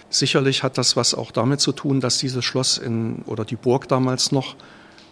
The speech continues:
bevorzugt ausgebaut wurde. Ein weiterer Grund wird sicherlich die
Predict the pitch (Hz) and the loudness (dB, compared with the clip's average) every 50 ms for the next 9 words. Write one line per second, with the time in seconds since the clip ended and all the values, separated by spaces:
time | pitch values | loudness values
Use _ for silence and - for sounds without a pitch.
0 | - - - - - - - - - - 123 - - 143 135 135 - - 131 - | -20 -20 -20 -20 -20 -20 -20 -10 -4 -4 -4 0 2 2 2 2 0 -2 -4 -4
1 | - - 117 131 - - 165 139 - 135 135 - - 151 143 143 143 143 143 143 | -2 0 0 0 2 0 0 -2 0 -2 -2 -2 0 0 0 2 2 2 2 0
2 | 143 - - - - - - - - - - - - - 123 113 110 117 123 123 | -2 -8 -16 -20 -20 -20 -20 -20 -20 -20 -20 -16 -6 -4 -2 0 2 2 2 2
3 | - 135 131 127 - - 143 131 127 - - 123 - - 139 - 156 131 135 131 | 0 0 -2 -2 0 0 0 0 0 0 -2 -2 -2 -2 -2 0 0 0 0 -2
4 | - - - 139 123 120 120 120 | -4 -4 -2 0 2 2 2 2